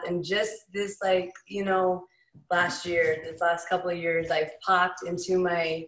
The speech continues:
I, I realized I was an empath, right? I was walking through the airports, like, hearing and just, like, ah, <laughs> like, freaking out. So,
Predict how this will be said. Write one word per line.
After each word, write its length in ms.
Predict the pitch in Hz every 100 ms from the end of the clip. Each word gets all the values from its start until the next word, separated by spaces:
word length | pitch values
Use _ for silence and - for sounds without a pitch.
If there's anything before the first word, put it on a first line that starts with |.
| - - -
I, 160 | 190 190
I 40 | 196
realized 540 | 196 220 180 170 170
I 100 | 170
was 140 | 165 156
an 120 | - 160
empath, 460 | 156 143 - - -
right? 300 | 175 175 190
I 100 | 185
was 180 | 175 170
walking 400 | 170 175 - 180
through 180 | 185 175
the 120 | 165 180
airports, 600 | 180 180 196 190 175 180
like, 220 | 165 160 - - - -
hearing 680 | 233 240 226 196 180 180 196
and 180 | 196
just, 280 | 185 185 -
like, 380 | 214 190 175 - - - -
ah, 640 | - 1017 1077 - - - 359
<laughs> 40 |
like, 380 | 311 254 - -
freaking 340 | 294 285 269 254
out. 320 | 262 240 -
So, 220 | 214 196